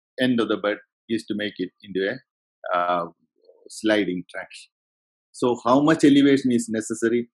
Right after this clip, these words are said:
It is said to be two point five centimeters for every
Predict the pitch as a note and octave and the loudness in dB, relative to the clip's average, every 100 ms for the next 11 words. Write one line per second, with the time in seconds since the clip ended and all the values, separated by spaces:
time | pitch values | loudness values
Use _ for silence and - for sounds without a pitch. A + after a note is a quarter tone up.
0 | _ _ _ A#2+ A#2+ A2+ - _ _ _ | _ _ _ 0 0 0 -10 _ _ _
1 | _ - C#3 C3 C#3 A#2 A#2 C3 B2+ B2+ | _ -4 0 0 0 2 0 0 0 0
2 | B2 A#2 A#2 G#2+ - G#2+ G#2 G2+ G#2+ G2+ | 0 0 0 0 -2 -6 -6 -2 -4 -2
3 | G2+ G2 G2 G2 G2 | -2 -2 0 -2 -2